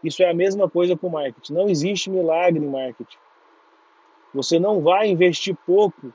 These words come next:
e faturar milhões. Isso não existe.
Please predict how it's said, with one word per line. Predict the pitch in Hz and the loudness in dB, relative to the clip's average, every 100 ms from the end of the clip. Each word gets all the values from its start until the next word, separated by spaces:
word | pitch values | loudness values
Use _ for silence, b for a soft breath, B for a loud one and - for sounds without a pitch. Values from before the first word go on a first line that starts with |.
| _ _ _ _ - | _ _ _ _ -12
e | 151 | -4
faturar | 180 180 180 180 180 | 0 2 4 4 4
milhões. | 185 180 170 160 127 - - - _ _ _ _ 127 | 0 4 4 2 -2 -12 -18 -20 _ _ _ _ -18
Isso | - 151 | -12 -2
não | 165 220 233 202 | 0 2 0 -2
existe. | 196 165 185 156 - - | -2 0 0 -2 -6 -12